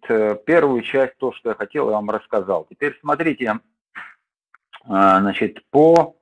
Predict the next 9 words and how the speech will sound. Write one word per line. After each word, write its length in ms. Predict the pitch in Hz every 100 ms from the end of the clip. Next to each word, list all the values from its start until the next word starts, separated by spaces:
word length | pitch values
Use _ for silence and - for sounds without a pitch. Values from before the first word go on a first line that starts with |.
| _ _ _ _
э, 220 | 104 95
вопросу, 840 | 101 110 139 151 147 131 117 113 _ _ _ _ _
э, 300 | - 92 87 -
того, 400 | 107 143 175 156
что 220 | - 117
тут 200 | 117 101
взбудоражило 800 | 101 110 110 117 147 127 120 107
всех, 580 | - - 165 175 - _ _ _ _
<laughs> 420 | - - 120 -